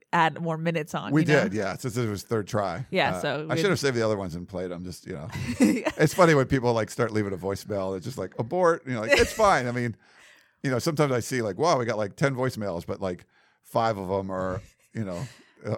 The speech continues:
Speaker 2: aborted attempts. So,
Speaker 1: As
Speaker 2: yeah.
Speaker 1: people who speak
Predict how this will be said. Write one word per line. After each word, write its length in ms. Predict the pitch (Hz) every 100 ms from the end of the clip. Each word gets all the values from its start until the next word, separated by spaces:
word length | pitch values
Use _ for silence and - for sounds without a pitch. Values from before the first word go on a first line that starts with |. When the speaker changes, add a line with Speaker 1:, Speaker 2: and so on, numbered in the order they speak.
| -
Speaker 2:
aborted 480 | 110 117 113 107 107
attempts. 600 | 104 123 98 90 - -
So, 280 | 92 90 -
Speaker 1:
As 140 | 233 254
Speaker 2:
yeah. 40 | 320
Speaker 1:
people 180 | 339 277
who 140 | 247
speak 540 | - - 226 160 -